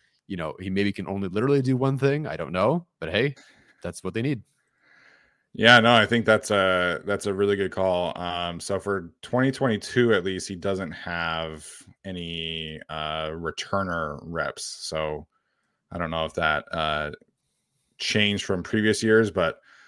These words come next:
Speaker 2: you know, I think that's a good call. He's not on Brad's list of, of rankings. So, you know, I, I think if you're looking at that kind of wide receiver market, you're generally talking about, like, one year,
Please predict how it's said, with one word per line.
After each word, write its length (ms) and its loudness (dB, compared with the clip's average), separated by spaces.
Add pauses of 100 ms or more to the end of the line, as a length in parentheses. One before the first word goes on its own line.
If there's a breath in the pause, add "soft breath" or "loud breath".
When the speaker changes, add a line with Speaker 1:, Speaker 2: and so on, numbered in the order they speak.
(200 soft breath)
Speaker 2:
you 60 -2
know, 80 10
I 60 10
think 140 6
that's 200 10
a 60 4
good 160 8
call. 200 8
He's 160 -2
not 300 6
on 280 4
Brad's 680 0
list 440 0
of, 320 -6 (180)
of 300 -6
rankings. 560 -2
So, 440 -4 (420 soft breath)
you 80 -2
know, 60 6
I, 180 6
I 40 8
think 220 0
if 120 2
you're 180 6
looking 340 2
at 180 0
that 220 2
kind 180 0
of 80 0
wide 180 0
receiver 320 -2
market, 380 0
you're 140 -4
generally 380 -8
talking 360 -4
about, 280 -4
like, 220 -6
one 320 -8
year, 640 -4